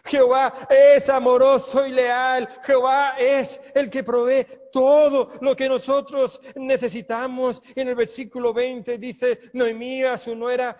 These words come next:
"Sea bendito de Jehová, pues que no ha rehusado los viva-, a los vivos la bene-, benevolencia que tuvo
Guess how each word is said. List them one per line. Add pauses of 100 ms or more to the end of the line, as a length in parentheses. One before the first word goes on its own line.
(120)
"Sea
bendito
de
Jehová, (2000)
pues
que
no
ha
rehusado
los
viva-,
a
los
vivos
la
bene-,
benevolencia
que
tuvo